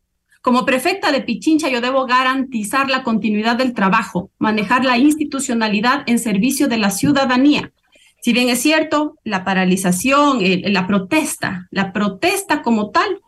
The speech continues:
es un derecho, pero también es un derecho a la libre movilidad. Y es lo que yo cuestioné el día del debate. ¿Cómo puede ser que el señor Churuchumbi hable de la importancia de la vialidad, del agua, si lo que primero hacen en un momento de paro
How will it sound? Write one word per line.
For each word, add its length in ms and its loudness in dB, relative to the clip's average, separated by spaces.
es 120 -4
un 120 4
derecho, 360 0
pero 180 0
también 260 2
es 100 0
un 80 2
derecho 320 0
a 20 -4
la 80 -2
libre 240 -2
movilidad. 540 2
Y 60 -2
es 100 -2
lo 100 0
que 120 -2
yo 160 -2
cuestioné 500 -2
el 80 -2
día 160 0
del 160 0
debate. 480 0
¿Cómo 280 2
puede 340 0
ser 260 -6
que 80 -6
el 60 -4
señor 360 -4
Churuchumbi 640 2
hable 320 0
de 100 0
la 80 2
importancia 640 2
de 120 2
la 120 2
vialidad, 680 0
del 220 2
agua, 500 0
si 160 0
lo 100 0
que 80 -2
primero 460 2
hacen 320 -2
en 120 -6
un 120 -8
momento 420 0
de 120 -2
paro 440 -2